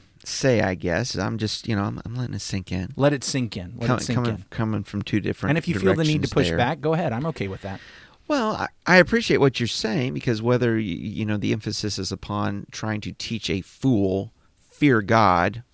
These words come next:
Speaker 1: or you're gonna learn it the hard way," or trying to teach the godly, "Hang on, God will deliver you. You don't need to be afraid right now." There is a positive message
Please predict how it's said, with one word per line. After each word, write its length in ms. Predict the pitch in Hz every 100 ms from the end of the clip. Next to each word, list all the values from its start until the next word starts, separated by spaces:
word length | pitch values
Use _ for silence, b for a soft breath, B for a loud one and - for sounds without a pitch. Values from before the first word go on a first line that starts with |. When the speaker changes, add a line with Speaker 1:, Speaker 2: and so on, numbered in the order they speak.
| -
Speaker 1:
or 100 | 113
you're 80 |
gonna 180 | 98 98
learn 180 | 98 95
it 60 | 92
the 60 |
hard 220 | 95 104
way," 240 | 90 90 107 _ _ B B B B B
or 100 | -
trying 280 | 117 135 120
to 80 | 104
teach 340 | - 127 101
the 120 | -
godly, 680 | 92 104 117 123 - 98 - _
"Hang 520 | _ - - 120 110
on, 500 | 123 101 90 98 113 _ _ _ _
God 220 | - 101 101
will 100 | 104
deliver 480 | 95 104 113 85
you. 320 | 90 87 85 98
You 120 | -
don't 120 | 98 101
need 160 | 101
to 40 | 90
be 100 | 90
afraid 260 | 90 107
right 140 | 98 -
now." 120 | 95 B B B B -
There 160 | 117
is 140 | 113 101
a 140 | 107 _ -
positive 680 | - - 156 131 101 101
message 580 | 113 90 87 - 98 -